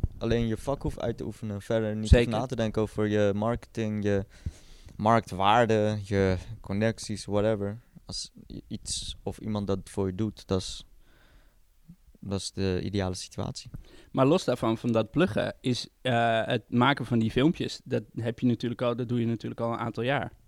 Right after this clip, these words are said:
Speaker 2: Eh,
Speaker 1: Ja, sporadisch.
Speaker 2: Oké. Maar dat is, dat is meer omdat je dat leuk en,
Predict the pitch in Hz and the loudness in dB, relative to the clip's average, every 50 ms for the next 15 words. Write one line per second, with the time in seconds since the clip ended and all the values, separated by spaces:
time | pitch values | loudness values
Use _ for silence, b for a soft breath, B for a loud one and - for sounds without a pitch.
0 | - - 113 107 107 107 110 113 113 110 110 104 - - - - _ _ _ - | -12 -6 0 2 4 6 8 8 8 8 6 2 -4 -16 -20 -20 _ _ _ -12
1 | - - - 107 101 98 92 95 95 104 - - - _ _ - - _ _ _ | -8 -4 -4 -2 0 0 0 0 -2 -4 -10 -14 -18 _ _ -20 -20 _ _ _
2 | _ _ _ _ _ _ _ _ _ - - _ _ - 113 110 - - - - | _ _ _ _ _ _ _ _ _ -20 -20 _ _ -10 -10 -8 -6 -6 -8 -10
3 | - _ _ _ _ _ _ _ _ - 120 117 120 110 107 113 - - 110 113 | -10 _ _ _ _ _ _ _ _ -6 -4 -4 -4 -4 -4 -4 -6 -4 -2 -2
4 | 113 107 104 110 117 113 120 139 120 117 117 117 120 120 120 113 - - - 120 | -2 -2 -2 -6 -4 -4 0 2 4 4 4 2 2 0 -2 -2 -4 -4 -6 -6
5 | 101 - - - 113 117 123 - - - 117 123 117 113 110 - | -6 -6 -6 -4 -2 -2 -2 -4 -6 -8 -6 -4 -4 -4 -4 -6